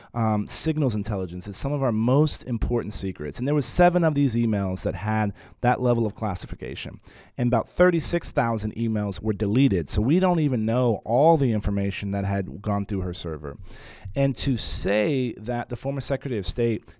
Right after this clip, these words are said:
did not know the difference between classified information and unclassified information is outrageous to me. This is someone who went to a top liberal arts university on the East Coast.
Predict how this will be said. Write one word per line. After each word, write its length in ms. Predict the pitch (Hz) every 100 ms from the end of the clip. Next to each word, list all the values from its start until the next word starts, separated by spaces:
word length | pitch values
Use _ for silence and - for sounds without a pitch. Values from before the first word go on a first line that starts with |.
| -
did 140 | 117
not 320 | 110 127 151
know 240 | 120 123 131
the 100 | 104
difference 540 | 101 113 135 135 -
between 340 | - 113 113 95
classified 580 | - 127 - 143 139
information 640 | 131 135 131 131 - 127 120 - - -
and 120 | 110
unclassified 640 | 123 135 135 127 131 135 131
information 580 | 127 131 127 - 135 120 - - -
is 260 | 110 95 -
outrageous 540 | 113 101 101 92 87 -
to 100 | -
me. 160 | 85 - - - -
This 240 | 160 180
is 100 | 170
someone 440 | 160 147 147 135
who 280 | 120 123 123
went 260 | 113 127 -
to 180 | - 110
a 100 | 95 -
top 440 | - 143 135 - - - _
liberal 340 | 117 135 131 117
arts 440 | 113 110 - - - _
university 720 | 120 117 104 110 107 - 101
on 120 | 95 95
the 80 | 71
East 240 | 95 -
Coast. 480 | 98 87 62 -